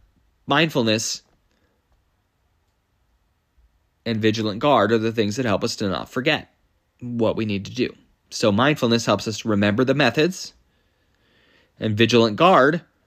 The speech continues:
just reminds us to keep a watch on ourselves, to keep a watch on ourselves and make sure we're not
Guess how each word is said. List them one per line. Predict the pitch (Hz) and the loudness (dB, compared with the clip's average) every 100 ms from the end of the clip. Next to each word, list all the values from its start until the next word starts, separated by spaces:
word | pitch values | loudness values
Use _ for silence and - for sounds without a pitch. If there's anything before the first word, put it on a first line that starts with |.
| _ _ _ _ _ _ _ | _ _ _ _ _ _ _
just | - 117 117 | -2 0 0
reminds | 110 113 139 135 | -2 0 -2 2
us | 123 | 0
to | - | -2
keep | - 151 | -6 -2
a | 175 | 0
watch | 175 240 - | 2 0 -2
on | 82 | -6
ourselves, | 90 - - - - - _ _ _ _ _ _ _ _ _ - | -6 -8 -10 -12 -14 -14 _ _ _ _ _ _ _ _ _ -6
to | 120 | -6
keep | 107 143 | 0 0
a | 139 | 2
watch | 151 190 | 2 2
on | 113 | -2
ourselves | 98 98 90 | -2 -4 -4
and | 107 | -4
make | 110 98 | -4 -4
sure | 139 | -2
we're | 120 120 | 0 0
not | 135 151 - | 0 -2 -4